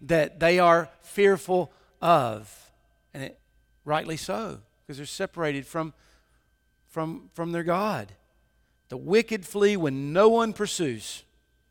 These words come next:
but the righteous are as bold as a lion." This is faith, faith in the promises of God. So that's truth number two. Tu-, truth number, or lesson number three.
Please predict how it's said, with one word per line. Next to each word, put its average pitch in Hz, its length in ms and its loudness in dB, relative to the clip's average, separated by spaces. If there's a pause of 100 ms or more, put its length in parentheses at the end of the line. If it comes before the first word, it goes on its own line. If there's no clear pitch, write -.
(800)
but - 100 -20
the 104 80 -14
righteous 151 520 -4
are 135 80 -6
as 117 100 -12
bold 139 500 0
as 135 300 -6
a 123 140 -6
lion." 117 640 -6 (1080)
This 151 220 -6
is 131 120 -12
faith, 120 480 -2 (600)
faith 135 280 -4
in 135 60 -10
the 127 80 -10
promises 120 540 -10
of 107 100 -18
God. 98 300 -10 (1300)
So 139 120 -8
that's 160 240 0
truth 160 280 -6
number 147 180 -6
two. 117 280 -10
Tu-, - 280 -8
truth 180 380 -4
number, 165 280 0
or 131 80 0
lesson 156 400 2
number 151 280 -4
three. 107 440 -10